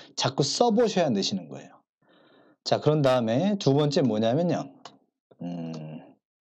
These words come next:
더듬어 보기예요. 그러니까 뭐냐면 하나하나 가보는 거예요. John has a shower every day 해서 의미 굳히기.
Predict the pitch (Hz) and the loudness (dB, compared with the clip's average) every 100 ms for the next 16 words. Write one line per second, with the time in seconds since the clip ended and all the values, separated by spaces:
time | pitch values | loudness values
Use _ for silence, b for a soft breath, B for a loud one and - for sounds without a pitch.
0 | _ B B B - 127 135 170 165 110 | _ B B B 0 2 2 2 2 0
1 | 98 82 80 156 - _ _ 131 123 104 | -2 -4 -8 -10 -16 _ _ -4 -2 0
2 | 107 107 139 220 233 B B - 202 202 | 0 0 0 0 -4 B B -2 0 2
3 | 196 170 175 165 - 98 101 95 82 76 | 0 0 0 -2 -2 -2 0 -2 -4 -8
4 | - b b - 160 202 202 175 139 131 | -10 b b -2 0 2 2 0 0 0
5 | 110 123 147 - - 202 202 170 123 101 | 0 0 0 0 0 0 2 2 0 -2
6 | 101 135 143 202 214 165 139 139 233 277 | -2 -2 0 2 2 2 2 2 2 2
7 | 277 - - _ - - _ _ _ _ | 0 -4 -12 _ -20 -20 _ _ _ _
8 | _ _ _ - - 123 120 110 120 - | _ _ _ -20 -4 0 0 -2 -2 -2
9 | - - | -4 -8